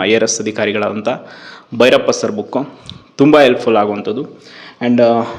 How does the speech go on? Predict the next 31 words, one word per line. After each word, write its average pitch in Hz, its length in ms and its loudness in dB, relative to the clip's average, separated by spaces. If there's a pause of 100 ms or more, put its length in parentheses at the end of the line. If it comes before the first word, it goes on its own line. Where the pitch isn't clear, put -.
(160)
ಮೆಂಟಲ್ 139 300 4
ಎಬಿಲಿಟಿಗೆ 135 400 2 (280)
ಗುರುರಾಜ್ 117 340 2
ಬುಲ್ಬುಲೆ 113 340 2
ಸರ್ 110 180 -6
ಅವ್ರ 107 180 -8
ಪುಸ್ತಕ. 139 480 -12 (540)
And 113 120 2
ultimately 127 440 4
ಇತಿಹಾಸಕ್ಕೆ 127 840 2 (460)
ಕೆ 123 180 4
ಸದಾಶಿವ 107 560 -2
ಸರ್ 98 280 -8
ಪುಸ್ತಕ. - 340 -14 (300)
ಇಷ್ಟು 123 320 -2
ಪುಸ್ತಕಗಳನ್ನ 107 800 -6 (560)
ನೀವು 117 640 -4
ಕೂಡಲೇ, 131 420 4 (360)
ನಿಮ್ಮ 110 140 0
ಹತ್ರ 117 120 4
ಇಲ್ಲ 156 240 6
ಅಂತಂದ್ರೆ 147 380 4
ತೆಗೆದುಕೊಳ್ಳಿ, 113 520 -2
ಇದೆ 110 140 -2
ಅಂತಂದ್ರೆ 110 400 -6
ಪ್ರಿಪರೇಷನ್ 104 640 -8
ಆರಂಭಿಸಿ. 101 600 -10 (440)
ಈ 131 120 4
ಹದಿನೆಂಟು, 127 600 2
ಹದಿಮೂರು, 131 380 2
ಹದಿನಾಲ್ಕು 135 560 0